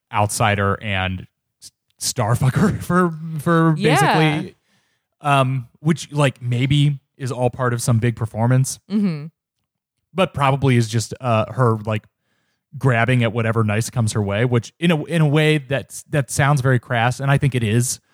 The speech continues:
Speaker 1: for her,
Speaker 2: Mm-hmm.
Speaker 1: but I think that it's like, what else would you, what else would you do at,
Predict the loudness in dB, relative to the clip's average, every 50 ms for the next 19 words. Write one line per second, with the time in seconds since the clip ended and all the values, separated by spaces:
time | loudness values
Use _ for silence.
0 | _ _ _ _ _ _ _ _ _ _ _ _ -2 0 0 0 0 0 0 2
1 | 2 4 2 2 -2 -4 -2 0 0 2 2 2 2 2 2 2 0 0 0 _
2 | _ -2 0 2 2 2 0 0 0 0 0 -2 _ _ _ -4 -2 0 2 2
3 | 2 2 0 -2 -2 -2 -2 -2 -6 -10 -4 -2 0 2 2 2 2 0 0 0
4 | 0 -2 0 0 0 0 -2 -8